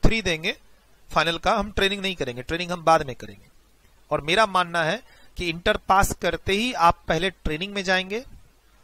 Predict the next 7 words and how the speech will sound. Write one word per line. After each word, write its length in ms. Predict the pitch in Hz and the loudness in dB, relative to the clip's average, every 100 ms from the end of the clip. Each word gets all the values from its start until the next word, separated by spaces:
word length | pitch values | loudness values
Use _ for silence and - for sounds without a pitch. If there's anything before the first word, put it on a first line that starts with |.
| _ _ _ _ - - | _ _ _ _ -6 2
और 100 | 160 - | 2 2
training 400 | - 170 214 240 | 0 0 0 -4
complete 440 | - 185 185 226 - | -4 -4 -2 -4 -2
करने 340 | 180 165 170 | -4 -4 -4
के 140 | 165 | -6
बाद 380 | 143 135 156 165 | -2 4 4 6
ही 260 | 185 220 | 2 0